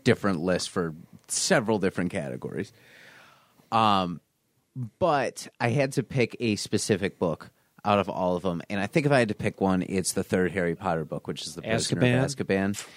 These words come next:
Speaker 2: Yep.
Speaker 1: Man, I love that one, and I was always bummed with the movie that they made of this one because they missed a lot of fun stuff that happens in the book that makes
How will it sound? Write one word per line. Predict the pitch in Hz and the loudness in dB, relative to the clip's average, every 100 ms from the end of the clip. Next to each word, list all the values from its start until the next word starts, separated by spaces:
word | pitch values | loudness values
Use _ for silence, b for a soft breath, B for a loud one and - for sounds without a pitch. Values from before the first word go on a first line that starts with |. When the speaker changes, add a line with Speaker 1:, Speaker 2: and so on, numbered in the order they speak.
| B 107 | B -4
Speaker 2:
Yep. | 123 | -2
Speaker 1:
Man, | 120 131 117 113 - | 2 4 4 2 -2
I | 131 151 | 0 4
love | 139 127 117 | 4 4 4
that | 120 113 98 | 4 4 2
one, | 113 104 | 2 0
and | 82 107 | -2 0
I | 110 | 2
was | 120 | 2
always | - 131 143 147 | 2 2 2 0
bummed | - 107 110 107 | 2 2 2 0
with | 95 101 98 - - | 0 0 0 -6 -14
the | 101 104 | -2 0
movie | 95 98 90 101 | 2 0 2 0
that | 85 85 | 0 -2
they | 90 | 0
made | 90 85 | 0 -2
of | 80 | -2
this | 90 85 - | -2 -4 0
one | 90 82 | 2 2
because | 90 - 107 87 - - B B B | 0 0 2 2 0 -6 B B B
they | 101 123 | 2 4
missed | 123 117 127 - - | 6 6 4 2 -2
a | |
lot | 92 82 90 98 92 | -2 0 2 4 2
of | - | -2
fun | - 95 87 | -2 -2 -2
stuff | - 98 85 | 0 0 0
that | 87 82 | -2 0
happens | 92 85 90 82 82 | 0 0 0 -4 -4
in | 71 | -4
the | 78 | -4
book | 90 80 69 - b b b | 0 0 -2 -10 b b b
that | 98 104 90 82 80 - b b b b _ | 2 4 6 4 2 -4 b b b b _
makes | 120 107 107 117 110 - - | 0 4 6 6 4 0 -4